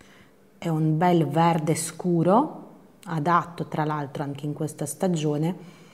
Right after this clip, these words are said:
davvero molto, molto bello come consistenza, e io che li ho testati praticamente tutti, li ho usati tutti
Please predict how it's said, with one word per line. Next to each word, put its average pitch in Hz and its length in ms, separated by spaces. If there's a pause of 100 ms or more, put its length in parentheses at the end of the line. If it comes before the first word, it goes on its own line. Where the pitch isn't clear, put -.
(420)
davvero 175 800
molto, 180 800
molto 156 800
bello 143 600 (360)
come 151 240
consistenza, 143 1120 (240)
e 131 320 (500)
io 175 300
che 151 340
li 165 140
ho 160 80
testati 160 560
praticamente 160 800
tutti, 185 360
li 147 120
ho 151 60
usati 151 420
tutti 180 520